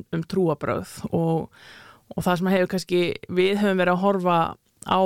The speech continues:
gerast í Evrópu er að, að, sko, ungmenni og jafnvel börn, allt niður í tólf, þrettán ára, eru að aðhyllast, eh, slíka skoðanir, ganga til liðs við slík samtök og, og jafnvel kannski börn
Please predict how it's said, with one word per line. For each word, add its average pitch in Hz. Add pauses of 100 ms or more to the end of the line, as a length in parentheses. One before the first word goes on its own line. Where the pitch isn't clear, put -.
(120)
gerast 175
í -
Evrópu 202
er 165
að, 156
að, 160 (260)
sko, - (520)
ungmenni 180
og 160
jafnvel 160
börn, 214 (220)
allt -
niður 170
í 160 (500)
tólf, 175
þrettán 202
ára, 151
eru 170
að 165
aðhyllast, 190
eh, 160 (320)
slíka 185
skoðanir, 196
ganga 190
til 175
liðs 185
við 175
slík 170
samtök 185
og, 160 (400)
og 175
jafnvel 180
kannski 175
börn 196